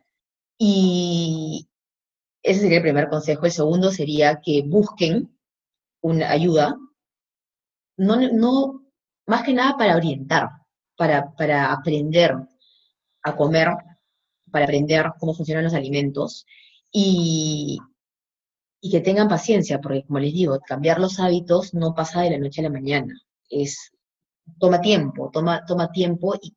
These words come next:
y nosotros somos seres de hábitos. Entonces, si tú vienes con un hábito durante toda tu vida, cambiarlo en una semana va a ser un poco difícil. Entonces, hay que tener paciencia y hay que tener, eh,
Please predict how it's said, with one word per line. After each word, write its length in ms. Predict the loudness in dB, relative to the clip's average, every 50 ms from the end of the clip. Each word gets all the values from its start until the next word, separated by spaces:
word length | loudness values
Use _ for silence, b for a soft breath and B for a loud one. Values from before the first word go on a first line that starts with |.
| _ _
y 120 | _ -18 -10 -10
nosotros 320 | -6 -4 -4 -4 -4 -4
somos 180 | -4 -6 -6 -4
seres 200 | -2 -2 0 0
de 100 | 0 0
hábitos. 320 | 0 0 0 -4 -6 -10
Entonces, 160 | -10 -12 -14
si 80 | -12 -6
tú 80 | -4 -2
vienes 220 | 0 0 -2 -2
con 180 | -4 -4 -4 -4
un 100 | -2 -2
hábito 460 | -2 -2 -4 -4 -4 -4 -2 -2 -2
durante 300 | -4 -6 -6 -6 -8 -6
toda 200 | -4 -2 -4 -2
tu 120 | -4 -8
vida, 420 | -6 -4 -4 -4 -4 -4 -6 -8 _ _ b b b b b b b _
cambiarlo 540 | _ -6 -4 -2 2 4 4 4 4 2 0
en 100 | 0 0
una 160 | -2 -2 -2
semana 400 | -2 -4 -6 -8 -6 -6 -4 -4
va 60 | -4
a 40 | -4
ser 140 | -6 -6 -8
un 60 | -10
poco 180 | -10 -8 -8 -8
difícil. 480 | -8 -8 -10 -14 -16 -16 -18 -18 -20
Entonces, 320 | -20 -10 -4 -4 -4 -4 -6 B B B B B B B
hay 100 | -2 -2
que 80 | 0 0
tener 260 | -2 -2 -2 -2 -2
paciencia 760 | -4 -4 -6 -4 -4 -2 -2 -2 -4 -2 -2 -2 -2 -2 -4 -6
y 120 | -4 -4
hay 80 | -4 -4
que 100 | -4 -10
tener, 600 | -12 _ -8 -6 -4 -4 -2 -2 -4 -4 -6 -10 _ _ -8
eh, 1040 | -6 -4 -2 -2 -2 -2 -2 -2 -4 -4 -6 -6 -8 -8 -8 -10 -10 -10 -12 -14